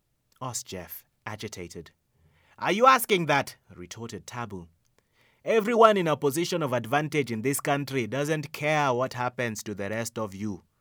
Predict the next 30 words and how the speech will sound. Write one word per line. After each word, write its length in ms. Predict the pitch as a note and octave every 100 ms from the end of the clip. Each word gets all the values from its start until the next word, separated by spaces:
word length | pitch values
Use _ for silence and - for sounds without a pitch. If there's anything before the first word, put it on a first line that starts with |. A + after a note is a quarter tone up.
| _ _ _
I 60 | -
have 200 | F2+ F#2
suffered 420 | - E3 D3+ A2
so 240 | - D3+ E3+
long 420 | D3+ D3+ D#3 D3
to 100 | E3
care 320 | C3+ D#3 C3+
either. 420 | C3 E3+ D#3 A#2+ _ _ _ _ _ _ _ _ -
It's 160 | B2+ C#3
a 120 | C3
man-eat-man 800 | C#3 E3 D#3+ C3 C3+ A#2 B2 A#2
society. 680 | G#2 G2 A2 A2 - E2 - _ _
Everything 680 | B2 F3 F#3+ G3 F#3+ F3 D#3+
has 160 | B2
gone 220 | G#2+ C3 B2
to 80 |
the 120 | G#2+ G#2
dogs. 360 | G#2 F#2+ - _ -
Even 340 | D3 G3+ A3
the 100 | G#3
values 380 | D3 E3 F3+ E3
that 160 | C3 A#2+
many 360 | C3+ D#3+ E3
leaders 400 | D3 D3+ C#3+ B2+
keep 240 | - C3+ -
singing 440 | - C3+ B2 G#2+
about, 400 | G2 F#2 A2+ A2 - - -
they 200 | F#2+ F#2
don't 360 | A2+ B2 A#2+
exist. 800 | A2+ G#2+ F#2+ G2 A2+ G#2+ -